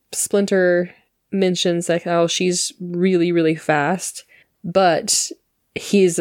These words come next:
he is dodging everything that she's throwing at him and able to talk to her, uh, because that's kind of his weapon against her is,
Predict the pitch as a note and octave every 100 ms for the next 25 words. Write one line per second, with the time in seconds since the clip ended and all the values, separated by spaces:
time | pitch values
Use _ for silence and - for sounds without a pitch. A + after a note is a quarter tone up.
0 | - - G3 E3 E3 E3+ E3 D3+ D3+ D3+
1 | D3+ D#3 D3 - - D3+ - - D#3 D#3+
2 | D3 D3 D#3 C3+ C#3+ - D#3 D3+ D#3 D3
3 | - E3 - D#3 - - - - _ _
4 | - - D3 D3+ C#3+ C#3+ D3+ _ _ _
5 | - D3+ E3+ E3+ E3 D#3+ - E3+ D#3 E3
6 | D#3+ E3 D#3 - C#3+ C#3+ D#3+ D#3 - D3+
7 | C#3+ C#3+ C#3+ D3 D3 -